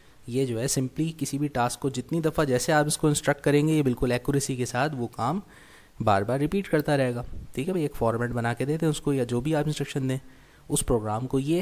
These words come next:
हर दफ़ा सेम वैसे ही एग्जीक्यूट करेगा। साथ में कंप्यूटर की एक सलाहियत होती है store and recall, जो आज के दौर के कंप्यूटर में बहुत ही अच्छी, एडवांस और एफिशिएंट होती है कि वो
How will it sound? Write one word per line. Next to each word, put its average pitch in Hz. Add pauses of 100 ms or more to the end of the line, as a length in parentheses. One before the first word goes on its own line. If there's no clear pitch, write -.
हर 135
दफ़ा 135 (160)
सेम 180
वैसे 139
ही 151
एग्जीक्यूट 117
करेगा। 98 (1900)
साथ 151
में 208
कंप्यूटर 180 (340)
की 160
एक 160
सलाहियत 139
होती 147
है 151
store 139
and 139
recall, 131 (460)
जो 123
आज 135
के 170
दौर 143
के 143
कंप्यूटर 123
में 139 (240)
बहुत 117
ही 131 (520)
अच्छी, -
एडवांस 123
और 120
एफिशिएंट 147
होती 135
है 127
कि 131
वो 170